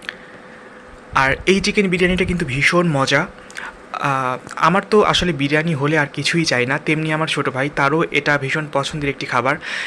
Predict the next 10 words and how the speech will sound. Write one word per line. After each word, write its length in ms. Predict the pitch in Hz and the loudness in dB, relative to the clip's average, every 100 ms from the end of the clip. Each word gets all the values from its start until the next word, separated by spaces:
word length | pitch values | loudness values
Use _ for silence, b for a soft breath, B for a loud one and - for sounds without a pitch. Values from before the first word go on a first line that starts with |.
| B | B
এপাশ 240 | 160 190 | 2 2
থেকে 180 | 196 202 | 2 2
দেখতে 240 | 156 151 | 2 0
পারছেন 360 | 151 139 143 185 | 2 2 0 -2
একটি 180 | 156 156 | -2 -2
বোলের 360 | 135 147 151 | 2 4 4
মধ্যে 280 | 156 147 160 | 0 -4 0
আম্মু 200 | 147 147 | 0 0
তুলে 240 | 143 160 151 | -2 2 2
রেখেছে 440 | 127 131 - 185 | 0 -2 -2 -4